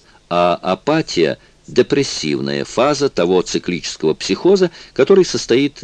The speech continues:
в смешении своего «я» или его социальных проекций с истинной реальностью. Покой же —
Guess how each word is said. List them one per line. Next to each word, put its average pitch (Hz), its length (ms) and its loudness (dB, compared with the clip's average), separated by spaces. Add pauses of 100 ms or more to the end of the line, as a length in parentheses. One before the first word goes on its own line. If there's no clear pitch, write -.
в - 80 -14
смешении 92 760 0
своего 87 600 2
«я» 139 360 2 (260)
или 90 220 4
его 87 260 6
социальных 85 720 -2
проекций 143 720 2 (220)
с - 180 -6
истинной 147 420 -4
реальностью. 69 600 -4 (920)
Покой 170 440 4
же — 165 220 0